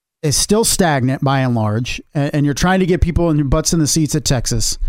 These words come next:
and other ovals, is you put on the best possible show you possibly can, and not ending that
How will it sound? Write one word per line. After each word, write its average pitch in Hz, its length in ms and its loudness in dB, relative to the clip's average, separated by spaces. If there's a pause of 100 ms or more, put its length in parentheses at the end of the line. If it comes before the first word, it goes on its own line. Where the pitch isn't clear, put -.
and 135 120 0
other 175 220 2
ovals, 120 480 0 (400)
is 143 260 2
you 151 80 0
put 156 140 2
on 160 140 2
the 143 100 0
best 160 400 0
possible 147 440 0
show 143 220 0
you 131 160 0
possibly 123 440 0
can, 120 300 -2
and 123 260 0
not 151 300 0
ending 165 400 2
that 147 420 0